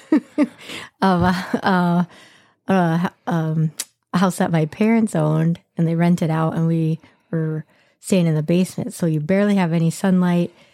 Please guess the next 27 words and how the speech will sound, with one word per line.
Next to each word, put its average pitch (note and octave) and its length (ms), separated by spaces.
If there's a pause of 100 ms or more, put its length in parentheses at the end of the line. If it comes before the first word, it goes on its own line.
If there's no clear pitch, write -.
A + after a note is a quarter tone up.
(480)
And E3+ 180
it F3+ 80
wasn't G#3+ 240
just G3+ 220
a F#3 40
few G3 200
months. D#3 260
This F3+ 220
lasted F3 360
a D#3+ 120
year, D#3 420
and D3 100
we E3 80
were, E3+ 140
like, D3+ 260 (320)
stuck. - 720 (380)
That G#3 160
makes F#3+ 220
it F3 40
a D#3+ 40
long F3+ 320
winter F3 320
when E3 100
you E3 80
have D#3 100
no F3 140
sunlight. E3+ 500